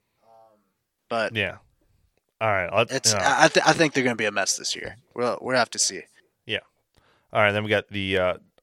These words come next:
Speaker 2: Dolphins at the, the Patriots. I think this game is obviously self-explanatory. Uh,
Speaker 1: I pu-,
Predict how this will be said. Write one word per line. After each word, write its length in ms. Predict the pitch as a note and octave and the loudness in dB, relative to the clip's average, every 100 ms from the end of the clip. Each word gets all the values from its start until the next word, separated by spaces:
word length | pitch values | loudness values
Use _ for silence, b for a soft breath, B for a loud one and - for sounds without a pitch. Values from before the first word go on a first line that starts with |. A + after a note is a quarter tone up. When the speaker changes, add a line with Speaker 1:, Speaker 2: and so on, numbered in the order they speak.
| - | -10
Speaker 2:
Dolphins 560 | A2+ A#2+ B2 B2+ A2 - | 2 2 2 -2 -4 -4
at 220 | G#2+ G#2 | -2 0
the, 260 | G2+ F#2+ F2+ | 2 2 0
the 60 | E2+ | -4
Patriots. 840 | - A2 G#2 G2+ F2+ - - - _ _ _ _ - | -2 -2 -2 -2 -4 -4 -14 -16 _ _ _ _ -2
I 60 | A2 | 0
think 180 | A#2 A2 | 2 2
this 160 | G#2 | 0
game 260 | - G2+ F#2 | -2 -4 -4
is 440 | F2 F2 - - | -8 -10 -16 -12
obviously 680 | G2+ F#2+ F#2+ F#2 - G2 F#2+ | -4 -2 -2 -4 -6 -6 -6
self-explanatory. 1040 | - G2 F#2 - A#2 A2+ - A#2 A2 G#2+ - _ _ _ _ _ _ _ _ _ - | -2 -2 -2 -6 -4 -2 0 2 2 2 -2 _ _ _ _ _ _ _ _ _ -4
Uh, 340 | G#2 F#2+ F2+ - | -2 0 -2 -6
Speaker 1:
I 60 | |
pu-, 100 | - | -8